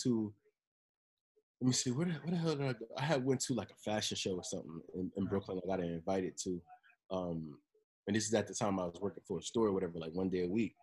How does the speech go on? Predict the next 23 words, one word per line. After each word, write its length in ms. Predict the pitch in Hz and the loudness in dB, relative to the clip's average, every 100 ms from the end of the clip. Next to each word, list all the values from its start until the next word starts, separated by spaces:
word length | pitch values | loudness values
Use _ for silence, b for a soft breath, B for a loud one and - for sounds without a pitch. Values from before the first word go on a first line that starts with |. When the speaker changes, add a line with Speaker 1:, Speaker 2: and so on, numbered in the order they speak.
| - B B _ - - | -6 B B _ -6 0
Speaker 1:
And 120 | 98 | 2
I 80 | 95 | 4
had 240 | 104 87 | 2 2
ran 220 | 101 101 | 2 4
into 180 | 98 85 | 4 0
Tarzan. 540 | - 120 123 104 95 87 | 0 4 4 4 2 0
He 140 | 107 | 0
was 200 | 104 90 - | 0 -2 -4
a 120 | 90 | -4
part 240 | - 95 | 0 -2
of 80 | 82 - | -2 2
Ferg, 280 | 120 110 87 - - | 6 6 4 -4 -2
Trap 260 | 123 120 87 | 0 0 0
Lord. 200 | 101 - - 90 | -2 -2 -8 -6
Like, 240 | 87 76 - | -6 -6 -6
that's 180 | - | -4
Speaker 2:
Okay. 100 | 92 | -2
Speaker 1:
Ferg, 140 | 110 95 - | 0 -2 -4
A 40 | 101 | -4
sap 220 | 101 92 123 | -2 0 2
Ferg 200 | 117 92 | 2 2
best 200 | 90 - | -2 0
friend, 220 | 127 | 0